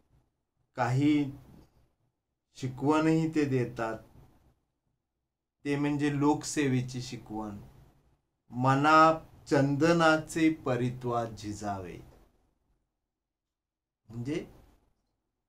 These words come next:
चंदनाप्रमाणे लोकांची सेवा करताना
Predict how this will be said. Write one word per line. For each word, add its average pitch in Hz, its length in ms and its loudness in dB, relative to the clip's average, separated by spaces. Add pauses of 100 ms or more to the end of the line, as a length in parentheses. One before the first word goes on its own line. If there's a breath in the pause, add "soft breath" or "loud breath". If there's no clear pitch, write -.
(160)
चंदनाप्रमाणे 127 1120 -4 (1000)
लोकांची 120 580 -6
सेवा 107 440 -8
करताना 101 680 -12